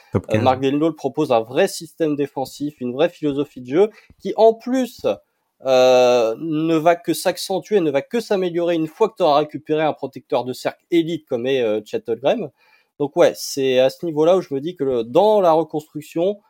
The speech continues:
Speaker 2: le Thunder a le star talent que n'ont pas forcément les autres équipes, a la défense élite qui est nécessaire pour moi si tu veux viser haut,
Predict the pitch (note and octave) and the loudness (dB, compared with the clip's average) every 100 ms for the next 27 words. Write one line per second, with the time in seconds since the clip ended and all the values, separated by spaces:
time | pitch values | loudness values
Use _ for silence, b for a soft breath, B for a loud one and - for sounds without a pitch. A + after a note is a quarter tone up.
0 | b - C#3+ D#3 F3+ E3+ E3 E3+ - F3+ | b -4 -2 -2 -4 -2 4 2 4 -2
1 | - G#3+ E3+ D#3+ C#3 D#3+ F#3 - E3+ _ | 0 -2 0 0 0 0 -6 -16 -20 _
2 | A#2+ A#2 - D#3+ D#3 C#3 - B2+ B2+ A#2+ | -12 -10 0 0 0 -10 -6 -6 -4 -6
3 | A#2+ A2+ A2 D3 G3 - G#2+ - b b | -10 -12 -10 -6 -6 -4 -6 -6 b b
4 | _ D3 F3 F3 D#3+ - D#3+ - C#3+ D#3+ | _ 2 4 4 2 -2 -8 -4 -2 -2
5 | G#3 - _ A#2+ A2+ A#2 A#2+ D3+ D3 - | -4 -12 _ -6 -6 -4 -2 -2 -2 0
6 | D#3+ - B2 C3 C#3 B2 - A2 A2 A#2 | 0 0 -4 -2 -4 -14 -14 -8 -8 -8
7 | A#2+ B2+ D3 C3+ C3 | -6 -4 0 0 -2